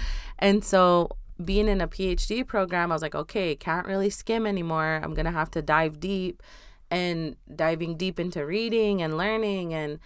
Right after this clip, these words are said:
and writing, all of these things helped me to get, like, a better understanding of myself. So I, so I started to become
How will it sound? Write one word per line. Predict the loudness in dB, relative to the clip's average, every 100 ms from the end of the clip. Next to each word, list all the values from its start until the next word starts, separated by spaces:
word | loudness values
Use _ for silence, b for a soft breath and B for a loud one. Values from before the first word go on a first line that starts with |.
| b b
and | -6 -4 2
writing, | 6 8 6 4 2 0 2
all | 6 6
of | 4
these | -2 0
things | -2 -2 -2
helped | -2 -2
me | -2
to | -2
get, | -2 -2
like, | -2 -2
a | 0
better | 2 2
understanding | -2 -4 -4 -4 -4 -4
of | -6
myself. | -6 -6 -4 -4 -4
So | 0
I, | 0 -2 -4 0
so | 6
I | 6
started | 6 2 2
to | -4
become | -6 -2 -2